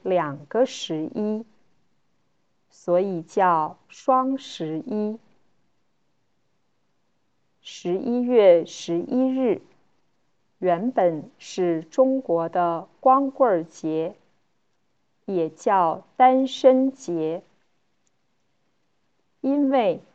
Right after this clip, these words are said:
这一天的日期有四个一。一表示一个人，就是单身的意思。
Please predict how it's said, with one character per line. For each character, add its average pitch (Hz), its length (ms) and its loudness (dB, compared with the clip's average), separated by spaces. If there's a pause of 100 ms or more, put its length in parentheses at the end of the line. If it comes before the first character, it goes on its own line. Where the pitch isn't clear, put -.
(200)
这 214 260 0
一 175 140 -4
天 220 320 -2
的 185 180 2
日 185 340 -2
期 233 520 -8 (460)
有 165 320 0
四 247 500 -6
个 165 360 -2 (100)
一。 233 340 -2 (1800)
一 269 400 2 (400)
表 170 300 0
示 175 560 -2
一 185 160 -8
个 240 220 2
人， 175 480 -4 (680)
就 175 300 0
是 170 480 -4 (220)
单 262 280 4
身 269 380 0
的 208 140 0
意 170 260 -4
思。 - 420 -4